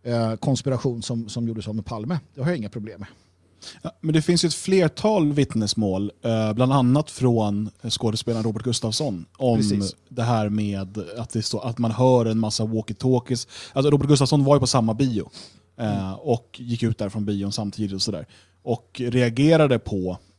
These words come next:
Speaker 2: att det var så många män med liksom så här walkie-talkie, eh, ljud, så här, mip, mip, mip, och att de höll på att prata
Speaker 1: Mm.
Speaker 2: i, som kom radio det. Eh, eftersom att Palme inte skulle ha, eller han fick veta sen att Palme inte skulle haft något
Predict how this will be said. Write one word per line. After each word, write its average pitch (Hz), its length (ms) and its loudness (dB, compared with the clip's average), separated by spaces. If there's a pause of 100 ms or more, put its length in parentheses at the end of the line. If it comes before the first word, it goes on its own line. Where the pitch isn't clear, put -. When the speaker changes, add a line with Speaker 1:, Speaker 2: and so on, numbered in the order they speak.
Speaker 2:
att 117 200 -8
det 117 180 -2
var 107 220 0
så 107 300 0
många 107 360 0
män 101 380 -2
med 101 100 -4
liksom 101 260 -6
så 107 100 -6
här 98 100 -6
walkie-talkie, 101 800 -6 (280)
eh, 107 500 -12
ljud, 113 420 2
så 104 80 -6
här, - 80 -8
mip, 180 140 2
mip, 180 100 2
mip, 185 320 -2
och 104 280 -2
att - 60 -8
de 104 280 -6
höll 113 120 -2
på 107 100 -8
att 101 60 -8
prata 101 320 -2
Speaker 1:
Mm. - 20 -2
Speaker 2:
i, 92 320 -6 (320)
som 107 260 -6
kom 110 220 0
radio 107 340 -2
det. 76 140 -12 (380)
Eh, 110 260 -2
eftersom 113 280 0
att 107 140 -2
Palme 107 340 -2
inte 101 160 -6
skulle 104 220 -6
ha, 101 240 -6 (120)
eller 127 160 0
han 120 340 -2 (180)
fick 127 160 -4
veta 117 180 0
sen 139 260 2
att 113 100 -4
Palme 110 320 0
inte 107 120 -6
skulle 107 160 -6
haft 101 140 -10
något 101 460 -6